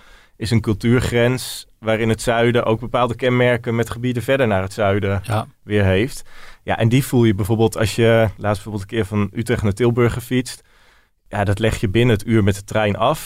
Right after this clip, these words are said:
Speaker 1: Stapt uit bij een, eh, station en je stapt er weer uit, je stapt in en weer uit en je ziet dezelfde type hippe mensen en
Speaker 2: Mhm.
Speaker 1: cafeetjes. Maar doe je het met de fiets, dan zie je ineens van:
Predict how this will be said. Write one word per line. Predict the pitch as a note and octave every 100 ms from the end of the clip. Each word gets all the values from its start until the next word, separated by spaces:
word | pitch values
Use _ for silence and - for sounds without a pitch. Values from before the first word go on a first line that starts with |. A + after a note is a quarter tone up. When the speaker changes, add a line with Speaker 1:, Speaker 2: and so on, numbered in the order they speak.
| -
Speaker 1:
Stapt | - A2+ F#2+ -
uit | A2 G#2 G2+
bij | G#2 G#2+
een, | G#2 G#2
eh, | G#2
station | G2 A2 - A#2+ A2 G#2 G2 _ -
en | G#2
je | G2
stapt | A2+ -
er | G2
weer | G2+
uit, | G2+ G#2 G#2+ -
je | -
stapt | F#2+ A2 -
in | A2+
en | G#2
weer | G#2+
uit | A2+ A2+ -
en | A2
je |
ziet | G#2+ A#2
dezelfde | G#2+ A2 G#2+ A2 -
type | B2+ -
hippe | G#2 A#2 A#2+
mensen | A2 A2+ A2+ - A2
en | A2+ G#2+
Speaker 2:
Mhm. | A2 - _
Speaker 1:
cafeetjes. | - - C#3+ D3 C#3 C3 - - -
Maar | A2+
doe | G#2+ B2
je |
het | B2
met | A2
de | G2+
fiets, | - D#3+ -
dan | B2
zie | A#2
je | B2
ineens | A#2+ A#2 A2
van: | - A#2 A2+